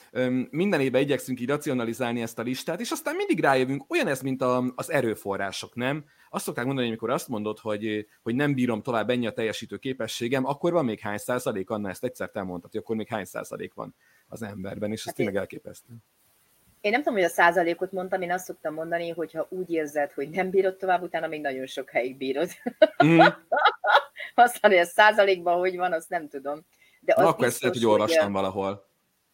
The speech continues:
Speaker 2: úgy vagyunk, mint a mesékben, amikor a Gebének, ö, parazsat adunk, hogy egyszer csak táltos paripa lesz belőle, tehát, hogy a rugalmas alkalmazkodó képesség is erről szól, hogy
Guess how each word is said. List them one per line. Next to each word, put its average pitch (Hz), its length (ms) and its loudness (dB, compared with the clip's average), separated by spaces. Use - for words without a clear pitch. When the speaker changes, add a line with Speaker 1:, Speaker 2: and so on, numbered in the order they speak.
Speaker 2:
úgy 180 200 -2
vagyunk, 170 400 0
mint 156 280 -10
a 156 100 0
mesékben, 143 1040 -4
amikor 143 360 -6
a 139 100 -2
Gebének, 139 600 0
ö, 131 180 -6
parazsat 135 460 -6
adunk, 170 440 -12
hogy 135 160 -12
egyszer 139 220 -8
csak - 180 -14
táltos 127 420 -6
paripa 127 300 -6
lesz 127 200 -6
belőle, 127 420 -4
tehát, 135 240 -6
hogy 135 260 -12
a 143 80 -6
rugalmas 143 440 -4
alkalmazkodó - 760 2
képesség 165 560 -4
is 151 100 -10
erről 165 380 4
szól, 160 400 -4
hogy 160 220 -2